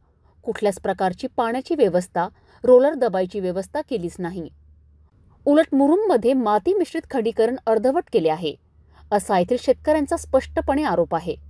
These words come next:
रोड कडेवरील काटीचे झुडपे तोडले नाही, रोडवरील मोठमोठी खड्डे बुजविले नाहीत व रोडच्या काठावरील मुरुमाचे ढीग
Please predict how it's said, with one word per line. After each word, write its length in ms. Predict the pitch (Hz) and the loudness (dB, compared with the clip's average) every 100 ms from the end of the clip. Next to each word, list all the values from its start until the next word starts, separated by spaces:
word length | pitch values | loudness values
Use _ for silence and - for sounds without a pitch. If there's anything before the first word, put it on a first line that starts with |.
| - - - - | -20 -20 -10 2
रोड 220 | 262 330 | 6 6
कडेवरील 500 | 392 269 254 214 240 262 - | 6 6 6 4 -2 -4 -2
काटीचे 460 | 220 - 294 370 | -2 -2 -6 -6
झुडपे 360 | 320 254 185 240 - | -6 -6 0 -2 2
तोडले 280 | 220 196 202 | 0 0 -2
नाही, 320 | 175 165 147 _ _ _ - | -4 -8 -16 _ _ _ -8
रोडवरील 460 | 208 202 190 190 262 | 0 2 2 0 0
मोठमोठी 640 | 226 226 - 269 269 285 285 | 0 0 0 -2 -2 -4 -6
खड्डे 300 | - 214 185 | -2 -2 0
बुजविले 500 | 247 254 269 311 339 | 0 0 -2 -2 -2
नाहीत 720 | 214 160 214 - _ - - | -2 -4 -8 -10 _ -20 -6
व 100 | 247 | 2
रोडच्या 420 | 302 254 277 370 349 | 6 6 6 0 -4
काठावरील 540 | 285 196 214 208 240 | -4 -6 -8 -8 -8
मुरुमाचे 600 | 220 220 277 320 311 320 | -8 -8 -8 -8 -8 -10
ढीग 240 | 190 196 | -8 -10